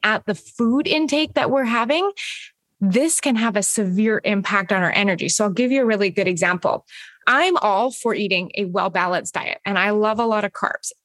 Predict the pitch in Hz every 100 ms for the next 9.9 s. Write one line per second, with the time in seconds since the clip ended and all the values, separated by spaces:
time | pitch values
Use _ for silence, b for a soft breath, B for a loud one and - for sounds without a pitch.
0 | _ 233 220 214 196 180 - _ - -
1 | 247 320 392 330 214 - - - _ _
2 | 381 480 554 508 330 294 277 - 233 240
3 | 233 196 185 214 208 208 - - 196 -
4 | 202 196 202 202 196 202 202 196 208 208
5 | 135 - 208 196 220 220 202 185 202 202
6 | 196 202 196 - B B B - 247 427
7 | 440 381 339 285 247 240 220 202 175 214
8 | 262 359 330 - 233 220 214 - 240 247
9 | 196 214 214 165 - 190 185 233 392